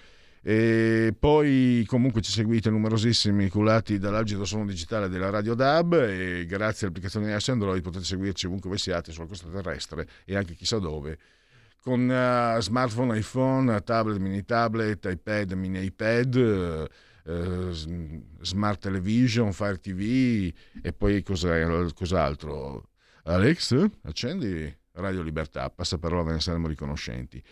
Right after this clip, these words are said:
E naturalmente ci potete seguire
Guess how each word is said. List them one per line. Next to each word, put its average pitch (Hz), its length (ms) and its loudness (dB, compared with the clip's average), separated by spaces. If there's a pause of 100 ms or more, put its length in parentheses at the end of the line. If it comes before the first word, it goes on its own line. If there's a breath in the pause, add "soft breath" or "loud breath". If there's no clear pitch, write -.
(320 soft breath)
E 135 200 0
naturalmente 117 1120 2 (840)
ci 90 160 -2
potete 85 360 -6
seguire 73 600 -2